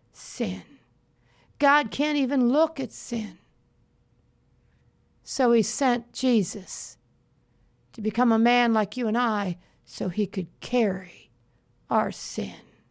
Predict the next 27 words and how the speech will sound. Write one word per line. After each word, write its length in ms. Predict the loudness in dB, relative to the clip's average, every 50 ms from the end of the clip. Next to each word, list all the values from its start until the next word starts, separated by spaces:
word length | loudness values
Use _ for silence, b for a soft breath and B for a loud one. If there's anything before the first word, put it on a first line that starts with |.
| _ _ _ _ _ _ _ _ _ _ _ _ _ _ _ _ _
so 220 | _ -10 -8 -6 -2
he 180 | 0 0 0
could 260 | 2 2 0 0 -2 -2
take 300 | -2 0 0 0 0 -2
it 180 | -4 -4 -4 -8
upon 380 | -12 -10 -4 0 0 0 0
himself 640 | 0 -2 -4 -4 -4 0 2 2 2 2 0 -4 -10
when 120 | -8 -6
he 120 | -4 -2 -2
was 160 | -2 -4 -4
on 160 | -4 -4 -4
the 80 | -6 -8
cross. 560 | -10 -12 -14 -14 -14 -16 -20 -20 -20 -20 -20 -20 b b b b
He 140 | b -2 0
did 240 | 2 2 2 2
that 200 | 0 -4 -4 -6
for 140 | -10 -10 -8
you. 400 | -6 -4 -4 -4 -4 -6 -8 -12 -16 _ _ _ _ _ _ _ _ _ _ _ _ _ _ _ _ _ _ _ _ _ _ _ _ _ _ _ -2
He 100 | 0 2
laid 240 | 4 4 4 4
down 220 | 2 2 2 2 2
all 160 | 2 2 2
that 160 | 2 0 -2
ability. 640 | -2 -2 0 0 0 -2 -4 -6 -10 -14 -20 -20 _ _ _ _ _ _ _ _ _ _ _ _ _ _ _ _ _ _ _ _ _
He 140 | -12 -10
took 260 | -2 2 2 2 4 4
on 460 | 4 4 4 4 2 2 0 -2